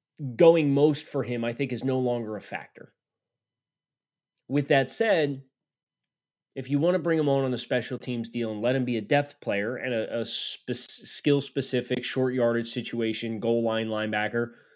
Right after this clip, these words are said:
hey, I'm all on board. You just know what you're spending, right? And, and the general rule of thumb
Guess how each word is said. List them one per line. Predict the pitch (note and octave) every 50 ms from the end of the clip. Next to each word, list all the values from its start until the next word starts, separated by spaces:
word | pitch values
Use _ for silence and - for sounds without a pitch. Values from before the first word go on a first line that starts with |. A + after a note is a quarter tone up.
| _ _ _ _ _ _ _ _
hey, | - G#3+ G#3+ F3 A#2 - _ _ _ _ _ _ _ _ _ _ _ _ _ _ _ _ _ _ -
I'm | E3+ F3
all | G3 F#3+ F#3+ F#3
on | F3+
board. | F3 F3+ D#3+ A2+ - - C3
You | C#3 C#3
just | C3+ D3 C#3 - - - - _ - - - -
know | D3+ D3 D#3 E3
what | F3+ F#3+ F#3
you're | G3 F#3
spending, | - - C#3 B2 A2+ A#2 B2+ D3 D3+ C#3+ _ _
right? | - A#2 B2+ C#3 C#3 -
And, | C3+ C3 B2+ A#2 C3+
and | C3 B2+
the | B2+
general | B2 A#2+ A#2+ A#2+ C#3+ D3+ D#3+ E3+ E3+ E3 E3 E3 D#3+ C3+
rule | - C3+ C#3 C#3+ C#3 C3+
of | C3 B2+
thumb | - - A#2 G#2+ G2+ G2+ G2 G2 G2